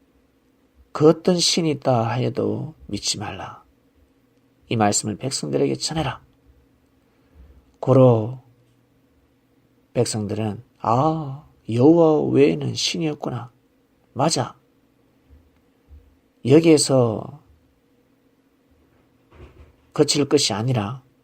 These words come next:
깨달아야 합니다. 모세를 통해서 선포되는 여호와의 말씀, 오직 이 말씀을 중심해야 되는구나.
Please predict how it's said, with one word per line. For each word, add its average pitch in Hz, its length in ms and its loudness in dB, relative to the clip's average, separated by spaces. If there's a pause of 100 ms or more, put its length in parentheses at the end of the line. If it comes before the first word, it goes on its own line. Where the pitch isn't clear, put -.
(680)
깨달아야 117 360 0
합니다. 104 360 -10 (960)
모세를 151 480 2
통해서 151 320 -8
선포되는 127 760 -6 (300)
여호와의 127 340 4
말씀, 101 540 -4 (1040)
오직 117 420 -2 (320)
이 135 100 -2
말씀을 127 460 0
중심해야 147 480 -4
되는구나. 131 580 -6